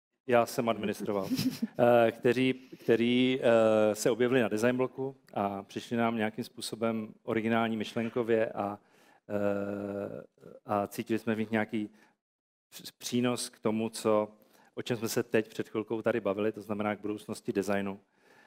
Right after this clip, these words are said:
Speaker 1: Eh, takže ta kniha, byť jsou tam písmenka, který někdo napsal, tak z-,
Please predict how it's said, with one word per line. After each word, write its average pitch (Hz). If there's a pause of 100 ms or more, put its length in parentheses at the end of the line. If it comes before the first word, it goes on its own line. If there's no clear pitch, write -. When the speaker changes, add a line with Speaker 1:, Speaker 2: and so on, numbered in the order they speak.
(180)
Speaker 1:
Eh, 101 (320)
takže 107
ta 113
kniha, 113 (600)
byť -
jsou 120
tam 113
písmenka, 110
který 107
někdo 110
napsal, 101
tak -
z-, 107